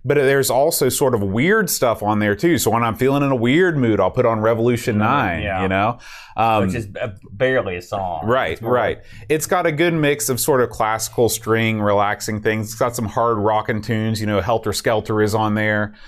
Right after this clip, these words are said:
Speaker 1: Um, one of my favorite songs of all time, Dear Prudence. So it's got a good mix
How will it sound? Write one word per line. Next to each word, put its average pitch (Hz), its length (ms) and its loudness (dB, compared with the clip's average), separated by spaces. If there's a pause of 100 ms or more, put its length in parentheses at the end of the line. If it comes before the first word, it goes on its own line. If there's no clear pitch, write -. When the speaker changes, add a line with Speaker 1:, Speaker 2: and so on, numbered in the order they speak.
(220)
Speaker 1:
Um, 107 280 2
one 127 140 2
of 113 60 0
my 110 140 0
favorite 127 320 -2
songs 120 280 0
of 110 100 -4
all 110 140 2
time, 127 300 0
Dear 107 200 2
Prudence. 123 720 -2 (120)
So 104 400 2 (260)
it's 123 160 -4
got 143 180 0
a 117 60 0
good 151 420 2
mix 127 560 -2